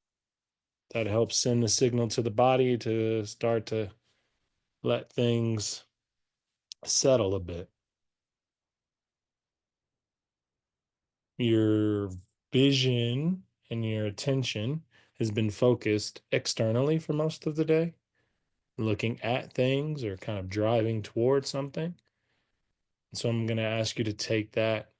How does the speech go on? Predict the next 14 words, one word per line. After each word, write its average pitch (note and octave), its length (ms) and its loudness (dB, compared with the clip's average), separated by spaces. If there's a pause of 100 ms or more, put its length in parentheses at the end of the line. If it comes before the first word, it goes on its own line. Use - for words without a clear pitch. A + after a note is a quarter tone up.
(160)
and G#2 460 -4 (1000)
turn A#2+ 320 -2
that A2+ 200 0
vision G#2+ 380 -2
inwards G#2+ 680 -6
towards G#2+ 260 -2
yourself F#2+ 600 -6 (400)
for G#2+ 380 0
your G2 140 -2
practice F#2 520 -8
and F2+ 100 -10
for - 120 -10
your F#2 180 -6
experience. - 720 -14